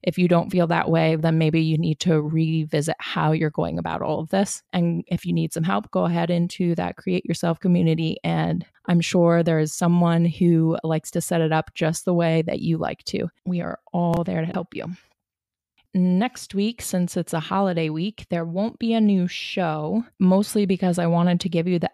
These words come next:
extra week to really focus on catching up with this first series so you can set yourself up for the new year. And what I would really like for you guys to do is,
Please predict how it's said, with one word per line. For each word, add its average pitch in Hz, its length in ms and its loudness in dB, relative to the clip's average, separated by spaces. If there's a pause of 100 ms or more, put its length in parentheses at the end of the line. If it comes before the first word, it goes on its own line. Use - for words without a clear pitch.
extra 160 420 -2
week 160 300 -4
to - 160 -4
really 160 400 0
focus 170 360 -4
on 160 120 0
catching 160 340 -2
up 175 160 -4
with 170 80 -2
this 160 180 -2
first 165 280 -4
series 165 480 0 (480)
so - 160 -4
you 170 240 0
can 175 220 0
set - 300 -6
yourself - 460 -4
up - 200 -4
for 170 220 0
the 165 280 -2
new 156 400 0 (160)
year. 156 480 -4 (680)
And 170 500 2
what 175 460 -4
I 190 100 0
would 170 460 0
really 220 400 4
like 165 240 -2
for - 100 -6
you 165 160 0
guys 160 280 -2
to - 80 -10
do 170 300 0
is, 165 360 2